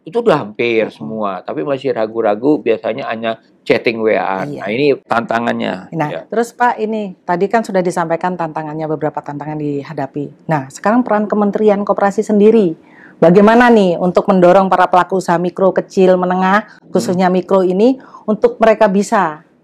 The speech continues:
Speaker 1: Ya.
Speaker 2: eh, eh, membantu mereka terhubung dengan digitalisasi, seperti itu,
Speaker 1: Oke.
Speaker 2: Pak? Apa
Speaker 1: Ah.
Speaker 2: saja, mungkin dari sisi kebijakan dan juga program-program strategisnya?
Speaker 1: Ya, pertama, da-, apa yang dilakukan kementerian kita?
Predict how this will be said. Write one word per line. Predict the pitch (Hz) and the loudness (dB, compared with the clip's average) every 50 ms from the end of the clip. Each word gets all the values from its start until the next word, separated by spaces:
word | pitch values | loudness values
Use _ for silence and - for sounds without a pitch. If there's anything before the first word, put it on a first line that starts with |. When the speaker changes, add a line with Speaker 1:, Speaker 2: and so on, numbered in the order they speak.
| _ _ _ _ | _ _ _ _
Speaker 1:
Ya. | - 131 131 123 110 90 85 - | 0 2 4 4 4 2 -2 -4
Speaker 2:
eh, | - 165 170 165 165 160 156 147 139 143 | -4 -2 0 2 2 2 0 -2 -8 -12
eh, | _ _ - - 165 165 165 165 160 | _ _ -4 0 2 2 2 2 0
membantu | 160 180 180 165 160 165 - 185 | 0 0 2 2 0 0 -2 -2
mereka | 175 170 175 170 165 - 208 226 247 262 285 285 277 | 0 2 0 0 0 2 2 4 4 4 2 0 -4
terhubung | - 185 165 180 170 185 220 226 | -6 -6 -4 -2 0 0 0 0
dengan | 190 175 175 185 202 208 220 226 _ _ _ _ - | 0 -2 -2 -2 -4 -4 -6 -10 _ _ _ _ -6
digitalisasi, | 160 175 156 170 170 175 160 160 165 - 151 147 - - 147 147 143 135 147 | -6 -4 -4 -2 -2 -2 -2 -2 -4 -8 -8 -10 -10 -10 -10 -10 -10 -12 -14
seperti | - - 165 156 - 160 | -12 -10 -8 -6 -6 -6
itu, | 156 - 156 156 | -8 -6 -6 -6
Speaker 1:
Oke. | 165 | -6
Speaker 2:
Pak? | 156 139 - - _ | -6 -8 -10 -14 _
Apa | - 160 - - 190 | -8 -4 0 2 2
Speaker 1:
Ah. | 214 | 4
Speaker 2:
saja, | 214 202 190 220 208 202 - - - - | 4 4 6 6 4 4 0 -6 -14 -8
mungkin | - 220 277 277 269 | -2 0 4 6 6
dari | 269 254 269 | 6 6 4
sisi | - 285 262 - 269 | 2 0 -2 0 0
kebijakan | - 269 233 247 220 254 262 254 262 262 269 269 269 240 | 0 0 0 2 2 2 2 4 4 2 2 2 2 0
dan | 202 175 | -2 -4
juga | 180 165 185 | -4 -4 -6
program-program | 175 - 175 160 170 160 156 160 156 165 160 | -6 -6 -6 -6 -6 -8 -8 -8 -8 -8 -8
strategisnya? | 160 _ - 160 - - 156 151 147 143 - - 104 101 _ _ _ _ | -8 _ -10 -10 -8 -10 -12 -14 -14 -18 -18 -20 -20 -20 _ _ _ _
Speaker 1:
Ya, | - 127 127 117 101 90 - _ _ _ _ _ _ _ | 0 0 2 2 0 -2 -6 _ _ _ _ _ _ _
pertama, | _ - - - 120 117 117 131 151 160 165 160 156 | _ -6 -2 0 2 2 2 4 4 4 4 4 2
da-, | 139 131 131 127 - - _ _ _ _ | 2 2 0 0 0 -2 _ _ _ _
apa | - 147 - - 190 180 | -6 -6 -4 -4 -4 -4
yang | 170 156 147 | -4 -6 -8
dilakukan | 135 135 127 120 120 - - 120 117 117 117 | -12 -12 -12 -12 -12 -12 -12 -12 -12 -12 -14
kementerian | _ - 127 117 123 123 _ _ 120 120 117 107 107 - _ _ _ _ | _ -20 -20 -20 -20 -20 _ _ -12 -12 -12 -12 -12 -16 _ _ _ _
kita? | _ - 107 - - 107 104 95 82 78 - | _ -20 -10 -4 -2 0 2 2 0 -2 -6